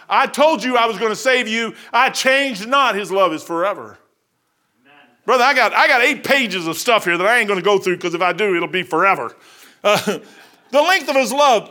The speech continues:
Speaker 1: I have loved thee." Oh man, Jesus Christ the same. How much does he love me? His love is always the same.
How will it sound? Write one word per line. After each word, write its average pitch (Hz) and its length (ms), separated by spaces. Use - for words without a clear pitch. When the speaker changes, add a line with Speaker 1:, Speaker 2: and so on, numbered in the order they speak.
Speaker 1:
I 240 200
have 233 180
loved 233 260
thee." 143 180
Oh 214 200
man, 180 260
Jesus 240 380
Christ 226 300
the 190 60
same. 190 320
How 233 180
much 226 180
does 180 140
he 185 80
love 196 200
me? 202 220
His 165 180
love 151 160
is 131 120
always 127 280
the 123 80
same. 120 320